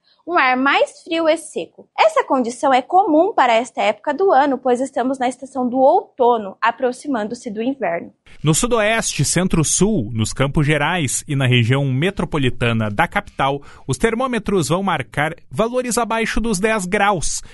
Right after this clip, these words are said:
Speaker 2: Já na metade norte do estado, as mínimas variam entre onze e treze graus.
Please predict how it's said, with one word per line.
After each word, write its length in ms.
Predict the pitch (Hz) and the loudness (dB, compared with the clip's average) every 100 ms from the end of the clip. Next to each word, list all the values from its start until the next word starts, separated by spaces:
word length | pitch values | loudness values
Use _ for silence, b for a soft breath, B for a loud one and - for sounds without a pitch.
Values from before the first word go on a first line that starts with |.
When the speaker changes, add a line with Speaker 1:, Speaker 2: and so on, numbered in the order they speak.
| b | b
Speaker 2:
Já 160 | - 127 | 0 0
na 100 | 127 | 0
metade 440 | 131 - 139 127 | -2 0 0 0
norte 480 | 131 147 180 156 - | 0 0 0 -2 -4
do 80 | 117 | -4
estado, 480 | 117 - 180 190 190 b - | -2 -2 -2 -2 -8 b -4
as 180 | 185 | 0
mínimas 480 | 160 180 185 185 175 | 0 2 2 0 0
variam 480 | 151 165 135 165 156 | 0 0 0 -2 0
entre 300 | 143 - 123 | -2 0 2
onze 460 | 131 185 185 202 - | 2 2 0 -2 -4
e 100 | 196 | -6
treze 520 | - - 151 185 131 | -4 0 0 2 0
graus. 480 | 104 90 80 - | -2 -6 -6 -6